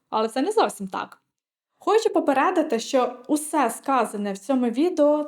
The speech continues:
це мій досвід і моя особиста думка, яка може не збігатися з вашою особистою думкою.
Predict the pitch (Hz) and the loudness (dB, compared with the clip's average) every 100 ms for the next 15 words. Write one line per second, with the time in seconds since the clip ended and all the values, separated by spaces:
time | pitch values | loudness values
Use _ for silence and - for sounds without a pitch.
0 | - 226 233 247 208 233 339 - 262 - | -2 0 2 2 2 2 0 -2 -6 -2
1 | 269 254 247 226 220 226 220 - 202 202 | 2 4 4 2 2 0 -4 -6 -4 -2
2 | 202 - 196 185 240 320 302 226 208 226 | -2 -4 -8 0 0 2 0 -2 -2 -2
3 | 220 220 233 262 233 262 208 190 196 - | 0 0 0 0 0 0 0 -2 -4 -6
4 | 285 247 247 226 226 208 190 196 190 190 | -6 0 2 2 -2 -4 -4 -8 -10 -8
5 | 185 - 190 190 196 196 - - | -10 -6 -6 -4 -6 -6 -6 -6